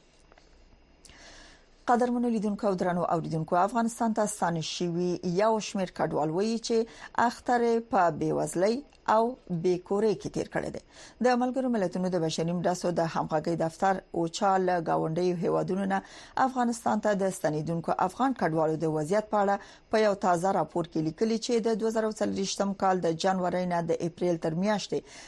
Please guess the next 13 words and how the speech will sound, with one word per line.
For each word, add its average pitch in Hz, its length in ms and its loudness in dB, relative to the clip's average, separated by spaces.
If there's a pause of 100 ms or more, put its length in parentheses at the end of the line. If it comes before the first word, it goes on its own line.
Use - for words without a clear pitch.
(180)
له 269 40 4 (140)
ایران 233 300 0
او - 20 -4 (120)
پاکستان 185 520 -2
نه 175 140 -2
نږدې 156 300 -2 (380)
څلور 196 280 2 (120)
سوه 196 220 4 (2250)
څلوېښت 220 560 2 (320)
زره 240 220 4 (140)
افغان 165 380 0
کډوال 165 360 2
خپل 196 160 0